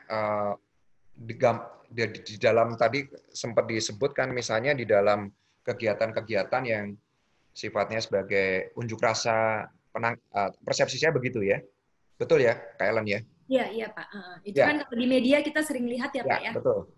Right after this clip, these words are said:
Speaker 2: Heeh.
Speaker 1: Nah, kembali tadi seperti topiknya. Terima kasih, Kak Ellen. Terima kasih menanyakan hal ini. Saya senang sekali karena ini merupakan sesuatu yang harus kita eksplor sebetulnya. Karena begini, bicara secara jujur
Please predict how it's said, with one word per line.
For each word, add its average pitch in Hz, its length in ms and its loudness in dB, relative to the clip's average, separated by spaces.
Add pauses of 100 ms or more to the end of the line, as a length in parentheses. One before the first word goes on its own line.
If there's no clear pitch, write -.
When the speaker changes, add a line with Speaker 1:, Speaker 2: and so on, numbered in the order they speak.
(160)
Speaker 2:
Heeh. 85 240 -16
Speaker 1:
Nah, 120 160 0 (640)
kembali 160 400 4
tadi 170 160 6
seperti 165 480 0
topiknya. 143 400 0
Terima 165 240 2
kasih, 190 320 2
Kak 151 160 6
Ellen. 208 240 0 (160)
Terima 180 240 2
kasih 175 320 2
menanyakan 156 560 2
hal 131 80 6
ini. 143 240 0
Saya 170 240 0
senang 151 160 -4
sekali 120 400 0
karena 147 400 0 (720)
ini 175 160 -2
merupakan 170 400 0
sesuatu 160 400 0
yang 165 160 4
harus - 240 2
kita - 160 -2
eksplor 104 560 2
sebetulnya. 104 480 -2
Karena 143 240 -2
begini, 127 320 -4 (880)
bicara 196 320 2
secara 208 240 2
jujur 135 640 -2